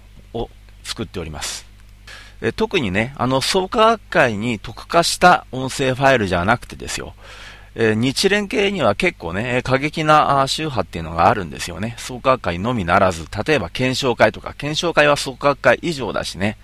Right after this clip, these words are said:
あとは日蓮召集とかね。えー、この辺の信者さん向けに作っている音声ファイルなんです。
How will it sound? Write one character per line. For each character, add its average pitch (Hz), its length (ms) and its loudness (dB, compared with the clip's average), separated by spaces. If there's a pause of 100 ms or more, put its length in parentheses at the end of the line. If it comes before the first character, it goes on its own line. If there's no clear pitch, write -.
(800)
あ 147 120 2
と 151 80 -6
は 87 160 0
日 98 320 -2
蓮 143 160 4
召 156 220 0
集 - 160 -4
と - 100 -18
か - 120 -16
ね。 113 200 -6 (720)
え 110 120 -6
ー、 107 60 -6
こ 165 160 -4
の 196 120 2
辺 202 260 2
の 180 340 0
信 180 380 -4
者 170 160 6
さ 160 200 2
ん 131 200 -4
向 127 160 0
け 175 220 2
に 208 280 0
作 - 260 -6
っ - 20 -8
て - 360 0
い 113 160 2
る 156 200 0
音 113 180 -2
声 104 200 -2
フ 113 100 -4
ァ 117 100 8
イ 101 40 4
ル 82 80 -6
な 58 80 -10
ん - 80 -14
で - 100 -16
す。 - 160 -12